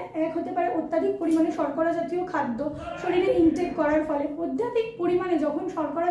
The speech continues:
জাতীয় খাদ্য গ্রহণ করছে কোনো ব্যক্তি, তখন তার শরীরে রক্তের মধ্যে শর্করার পরিমাণ কি হয়ে যাচ্ছে? বৃদ্ধি পেয়ে যাচ্ছে। এবার যেহেতু রক্তে শর্করার পরিমাণ বৃদ্ধি পাচ্ছে, তখন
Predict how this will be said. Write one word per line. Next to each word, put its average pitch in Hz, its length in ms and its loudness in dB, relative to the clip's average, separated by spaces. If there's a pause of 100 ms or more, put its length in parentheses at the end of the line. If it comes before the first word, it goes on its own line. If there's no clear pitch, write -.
জাতীয় 359 240 -2 (100)
খাদ্য 285 260 -2 (540)
গ্রহণ 392 280 4 (120)
করছে 359 280 0 (120)
কোনো 302 220 6
ব্যক্তি, 294 300 -2 (360)
তখন 349 220 2 (120)
তার 320 180 2 (100)
শরীরে 349 300 2 (120)
রক্তের 285 400 -2
মধ্যে 311 240 2 (100)
শর্করার 311 480 2
পরিমাণ 311 300 4 (100)
কি 311 100 0 (100)
হয়ে 294 200 -2
যাচ্ছে? 320 260 0 (400)
বৃদ্ধি - 340 4
পেয়ে 262 200 2
যাচ্ছে। 262 280 -8
এবার 285 180 0
যেহেতু 403 260 2 (100)
রক্তে 370 300 0
শর্করার 339 440 0
পরিমাণ 339 260 0 (100)
বৃদ্ধি - 300 0
পাচ্ছে, 277 280 -6 (380)
তখন 285 220 -2